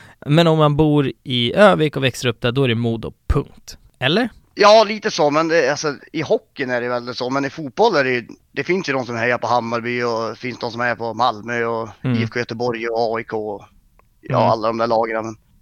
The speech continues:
Speaker 2: jag har ju, jag gillar bara supporterkulturen i, i Allsvenskan. Sen, helt ärligt, så skiter jag i <laughs> fotbollslagen.
Speaker 1: <laughs> Ja.
Speaker 2: Eh, jag ser inget intresse till att inte supporta din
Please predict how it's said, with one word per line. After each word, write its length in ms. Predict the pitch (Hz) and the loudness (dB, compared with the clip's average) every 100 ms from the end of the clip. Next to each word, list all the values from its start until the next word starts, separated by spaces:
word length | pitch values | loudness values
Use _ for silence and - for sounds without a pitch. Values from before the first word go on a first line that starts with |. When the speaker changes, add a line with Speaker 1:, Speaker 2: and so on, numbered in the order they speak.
| _ _ | _ _
Speaker 2:
jag 140 | - 147 | 0 2
har 240 | 147 123 | 4 2
ju, 300 | 120 117 113 - _ _ _ _ | 0 -4 -6 -12 _ _ _ _
jag 140 | 143 | 0
gillar 220 | 180 170 | 2 2
bara 240 | 135 131 117 | 2 0 0
supporterkulturen 880 | 135 - 127 120 123 131 160 123 113 | -4 -6 -6 -6 -6 -2 -2 -2 -6
i, 220 | 110 107 _ _ _ | -10 -16 _ _ _
i 160 | 101 | -6
Allsvenskan. 440 | 110 120 117 117 117 | -4 -4 -6 -6 -4
Sen, 360 | 131 120 110 - _ _ _ _ _ _ | -4 -4 -8 -16 _ _ _ _ _ _
helt 380 | 127 131 _ - | -4 -4 _ -4
ärligt, 280 | - 123 131 | 0 0 -2
så 200 | 117 92 - - | -6 -10 -14 -8
skiter 280 | 139 156 120 | -8 -6 -6
jag 100 | 117 | -4
i 120 | 113 | -4
<laughs> 260 | - - 170 | -4 0 0
fotbollslagen. 680 | - 151 143 185 170 139 120 | 0 -2 4 4 4 4 2
Speaker 1:
<laughs> 120 | 123 160 - 151 170 - - - - | 2 0 -2 -4 -6 -8 -18 -20 -8
Ja. 280 | - 139 135 - - - - _ _ | 0 0 0 -4 -20 -20 -20 _ _
Speaker 2:
Eh, 480 | - 151 139 127 127 - - _ | 2 4 4 2 0 -2 -20 _
jag 180 | 156 160 | 2 2
ser 140 | 156 | 0
inget 440 | 139 147 147 156 - | 0 0 0 -2 -4
intresse 440 | 117 131 127 139 | -4 -4 -4 -4
till 180 | 135 120 | -6 -6
att 240 | 107 - _ _ _ | -8 -14 _ _ _
inte 380 | 151 127 - | -4 -2 -4
supporta 540 | 139 135 143 123 - 127 | -4 -2 -2 -2 -2 -2
din 360 | 123 117 117 | -2 -6 -10